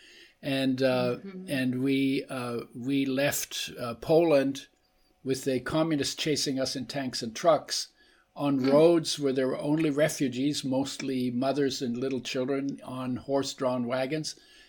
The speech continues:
Speaker 1: And the Allies were using us as target practice from planes.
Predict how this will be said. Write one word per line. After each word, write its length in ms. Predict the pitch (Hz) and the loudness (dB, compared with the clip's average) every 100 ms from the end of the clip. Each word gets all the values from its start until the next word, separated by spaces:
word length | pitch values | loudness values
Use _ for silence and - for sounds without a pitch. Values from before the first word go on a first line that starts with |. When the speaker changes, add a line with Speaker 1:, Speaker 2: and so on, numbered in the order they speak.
| _ | _
Speaker 1:
And 100 | 127 | -8
the 160 | 127 123 | -4 -4
Allies 540 | 151 151 160 151 147 | 0 4 6 6 2
were 100 | 143 | 0
using 500 | 127 127 143 139 127 | 0 2 2 0 -2
us 220 | 131 127 | -2 -2
as 140 | 127 - | -4 -4
target 400 | - 170 160 117 | 2 4 4 -2
practice 400 | 127 110 113 - | -6 -8 -8 -8
from 240 | - 120 | -4 -4
planes. 560 | 113 156 135 82 - | -2 0 0 -2 -8